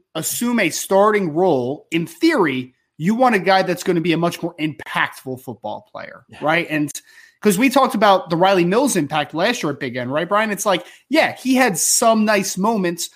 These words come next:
Speaker 1: but you still need more production from an
Speaker 2: Right.
Speaker 1: impact perspective. You still need more sacks. You need more tackles for loss. You need more penetration. You still need those types of things on top of doing the dirty work, you know,
Speaker 2: Right.
Speaker 1: taking
Speaker 2: And,
Speaker 1: on
Speaker 2: and he
Speaker 1: down
Speaker 2: had
Speaker 1: blocks
Speaker 2: six
Speaker 1: and
Speaker 2: tackles for loss and three and a half sacks. I mean, and so,
Speaker 1: Yeah.
Speaker 2: so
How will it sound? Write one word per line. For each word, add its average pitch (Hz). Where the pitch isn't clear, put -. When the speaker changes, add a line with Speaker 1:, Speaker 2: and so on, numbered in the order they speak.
Speaker 1:
but 185
you 202
still 277
need 220
more 190
production 151
from 156
an 139
Speaker 2:
Right. 170
Speaker 1:
impact -
perspective. 127
You 139
still 254
need 220
more 185
sacks. -
You 165
need 185
more 214
tackles 175
for 151
loss. 120
You 190
need 202
more 196
penetration. 147
You 196
still 302
need 226
those 185
types 170
of 160
things 160
on 202
top 233
of 180
doing 208
the 165
dirty 156
work, 101
you 151
know, 160
Speaker 2:
Right. 165
Speaker 1:
taking 196
Speaker 2:
And, 196
Speaker 1:
on 190
Speaker 2:
and 156
he 180
Speaker 1:
down 156
Speaker 2:
had 196
Speaker 1:
blocks 107
Speaker 2:
six -
Speaker 1:
and 127
Speaker 2:
tackles 139
for -
loss 131
and 110
three 113
and 104
a -
half 92
sacks. 139
I 123
mean, 113
and 101
so, 120
Speaker 1:
Yeah. 107
Speaker 2:
so 123